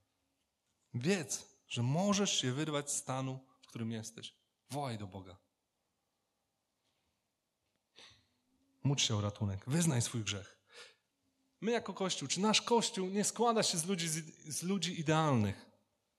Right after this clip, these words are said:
Składa się z ludzi, którzy są świadomi tego stanu, że każdy z nas choruje na grzech.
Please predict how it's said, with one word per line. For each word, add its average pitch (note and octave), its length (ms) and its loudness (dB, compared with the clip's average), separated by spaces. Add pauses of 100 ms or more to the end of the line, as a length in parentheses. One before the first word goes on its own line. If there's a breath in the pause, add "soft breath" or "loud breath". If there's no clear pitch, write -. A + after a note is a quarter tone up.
(160)
Składa F#3+ 360 0
się D#3+ 160 2
z B2+ 100 0
ludzi, D#3+ 320 0
którzy C3 300 -4
są E3+ 320 0
świadomi C3 500 4
tego A#2 220 6
stanu, C3+ 360 0
że A2+ 100 0
każdy C#3+ 340 0
z A#2 60 -2
nas C#3 180 -2
choruje C#3 260 0
na C#3 120 -4
grzech. B2 360 -6